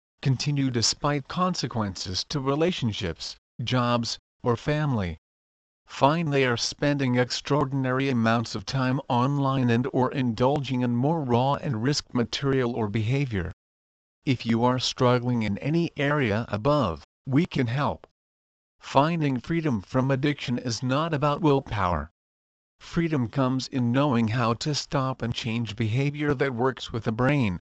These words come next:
not against it. It comes in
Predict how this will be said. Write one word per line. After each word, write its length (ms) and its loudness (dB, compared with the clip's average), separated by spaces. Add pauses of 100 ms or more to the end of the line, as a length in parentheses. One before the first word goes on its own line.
(100)
not 300 2
against 480 -4
it. 220 -8 (720)
It 180 0
comes 380 0
in 200 -4